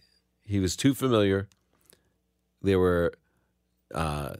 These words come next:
no signs done for them. He wasn't doing the miracles that they wanted. And then he gave them an unwelcome message. Let me tell you, today in the church,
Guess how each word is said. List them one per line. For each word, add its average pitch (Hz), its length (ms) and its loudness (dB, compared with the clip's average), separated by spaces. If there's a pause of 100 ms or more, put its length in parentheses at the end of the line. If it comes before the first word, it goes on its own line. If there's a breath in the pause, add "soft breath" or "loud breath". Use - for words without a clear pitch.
no 107 240 4
signs 104 540 2
done 87 240 0
for 87 160 -4
them. 92 160 0
He 82 80 -4
wasn't 95 320 -2
doing 110 160 0
the 107 80 0
miracles 87 480 -2
that - 120 -20
they 85 120 -2
wanted. 78 500 -4 (400 soft breath)
And 85 140 -4
then 95 100 2
he 95 80 0
gave 87 240 0
them 82 160 -2
an 78 80 -2
unwelcome 78 640 -4
message. - 460 -6 (340 soft breath)
Let 107 120 0
me 135 100 0
tell 120 240 2
you, 82 160 -4
today 101 640 2 (320)
in 135 220 2
the 147 100 2
church, 98 500 0